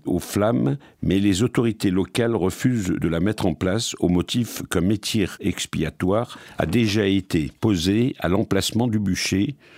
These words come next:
où périt ce non-conformiste. Finalement, la sculpture est offerte à la ville d'Annemasse qui procède à son inauguration au cours de l'année mille neuf cent huit.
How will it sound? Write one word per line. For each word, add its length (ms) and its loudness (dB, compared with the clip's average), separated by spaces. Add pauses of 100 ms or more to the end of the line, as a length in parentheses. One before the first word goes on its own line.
(200)
où 120 0
périt 580 0
ce 180 0
non-conformiste. 1000 -2 (560)
Finalement, 760 2 (140)
la 100 0
sculpture 1000 -2
est 200 -2
offerte 360 0
à 60 2
la 60 0
ville 220 0
d'Annemasse 400 0
qui 140 -4
procède 500 -2
à 60 -2
son 240 -4
inauguration 720 -2 (100)
au 140 -2
cours 320 -2
de 80 0
l'année 420 0
mille 440 0
neuf 160 -2
cent 240 -2
huit. 420 -12